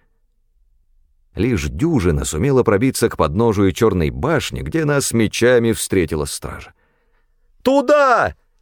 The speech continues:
крикнул Ганилон, когда мы соскакивали с коней. "Туда!" крикнул Ланс, и я не понял, кому это адресовано.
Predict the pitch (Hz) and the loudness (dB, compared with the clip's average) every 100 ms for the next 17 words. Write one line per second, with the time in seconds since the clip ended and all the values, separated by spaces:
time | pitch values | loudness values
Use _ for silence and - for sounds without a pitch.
0 | _ _ - 139 131 113 101 82 90 82 | _ _ -2 0 2 2 2 2 2 2
1 | 110 165 98 85 113 131 117 113 98 - | 2 2 2 0 0 2 2 2 0 0
2 | 92 87 85 76 - 67 60 55 _ _ | 0 0 -2 -2 -2 -4 -4 -12 _ _
3 | _ _ _ _ 185 254 220 262 220 131 | _ _ _ _ 2 4 4 4 4 2
4 | 71 - _ _ _ - 120 120 - 85 | -2 -10 _ _ _ -2 2 2 2 0
5 | 71 78 160 101 71 - 73 127 160 165 | 2 2 2 0 -4 -8 -8 -8 -4 -2
6 | 160 139 - 185 170 92 71 - 98 107 | 2 0 2 2 4 2 -2 0 2 4
7 | 95 82 82 76 71 - 62 60 | 2 2 -2 -2 -6 -6 -8 -8